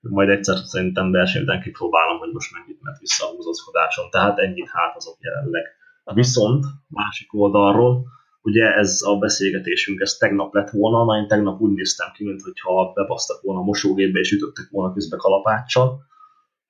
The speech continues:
Speaker 1: Aminek szerintem az egyik oka az volt, hogy húztam fel egy nem olyan túl könnyű szerdán, és hogyha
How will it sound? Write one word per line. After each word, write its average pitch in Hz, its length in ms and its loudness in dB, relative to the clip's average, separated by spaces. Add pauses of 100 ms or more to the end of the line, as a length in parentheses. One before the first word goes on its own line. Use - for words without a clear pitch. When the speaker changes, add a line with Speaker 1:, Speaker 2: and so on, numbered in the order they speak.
(460)
Speaker 1:
Aminek 113 540 2
szerintem 107 500 2
az 107 100 2
egyik 101 400 2 (120)
oka 101 380 2
az 92 160 0
volt, 98 280 2
hogy 95 220 -2
húztam 92 520 -6
fel 92 560 0
egy 90 260 -2
nem 95 180 -4
olyan 92 240 -2
túl 92 200 -2
könnyű 90 340 -6
szerdán, 101 800 0
és - 400 0
hogyha 92 500 0